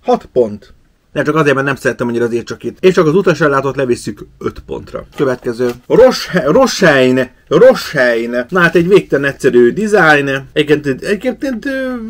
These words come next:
van egyfajta, hogy is fogalmazzak, ö, szépség ebben az egyszerű, ö, szövegben. Kókuszos és, ö, mandulás ízben. Egyébként ebből rettentő sok fajta van.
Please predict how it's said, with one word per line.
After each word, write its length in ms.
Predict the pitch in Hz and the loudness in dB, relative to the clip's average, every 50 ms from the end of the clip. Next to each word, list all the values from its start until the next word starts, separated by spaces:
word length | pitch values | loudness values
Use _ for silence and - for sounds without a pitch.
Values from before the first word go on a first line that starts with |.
| 220 180 208 220 | -14 -14 -14 -4
van 220 | 220 226 202 185 | -2 0 2 2
egyfajta, 680 | 165 151 147 139 151 147 147 - 151 139 139 143 - 135 | 0 0 0 2 2 0 2 2 -2 -2 0 -2 -4 -4
hogy 120 | 139 135 | -2 -4
is 100 | 123 113 | -6 -8
fogalmazzak, 760 | - - 127 123 117 113 113 117 113 107 101 117 113 104 - - | -10 -8 -6 -4 -4 -2 -2 -4 -4 -4 -4 -6 -6 -6 -6 -4
ö, 200 | 123 113 113 113 107 - | -2 -2 -2 -4 -8 -14
szépség 520 | _ - - 151 131 - - - 120 110 117 | _ -4 -2 -2 -2 0 0 -4 -2 0 0
ebben 260 | 117 110 113 117 117 | -4 -2 -2 -4 -4
az 100 | 113 117 | -2 -2
egyszerű, 520 | 123 123 - - 127 117 117 120 120 117 110 | -4 -4 -2 -6 -4 -2 -2 -2 -2 -2 -2
ö, 100 | 110 131 | -4 -8
szövegben. 720 | 127 - - 196 170 165 156 143 131 135 143 139 139 135 143 | -4 0 0 2 4 2 0 0 0 0 0 2 2 0 -2
Kókuszos 640 | - 254 254 233 - 220 190 - - - - - - | -2 -2 -2 0 0 -2 -2 2 0 0 0 -2 -10
és, 500 | - 151 147 139 135 135 123 - - - | -4 -4 -2 -2 -2 -4 -6 -8 -6 -2
ö, 140 | 143 131 123 | 0 0 0
mandulás 960 | 113 113 131 131 120 117 110 110 107 101 101 101 104 - - - - - - | 0 -2 -4 -4 -4 -4 -4 -6 -6 -4 -6 -8 -10 -10 -14 -16 -18 -18 -12
ízben. 640 | - 196 196 185 185 147 151 147 151 147 139 135 143 139 135 - - _ | -6 -2 0 0 0 0 0 0 0 2 2 0 -2 -4 -10 -16 -20 _
Egyébként 280 | _ - 156 156 160 - | _ -10 -8 -8 -4 -4
ebből 200 | 175 156 143 151 | -4 0 0 0
rettentő 460 | 156 147 139 - - 127 120 117 127 | 0 0 -4 -4 -4 -4 -2 -2 -4
sok 200 | 117 - 131 123 | -4 -4 -8 -8
fajta 320 | - - 120 117 - 135 123 | -4 -4 -4 -2 -2 -2 -2
van. 280 | 120 123 127 147 185 | 0 0 0 0 -2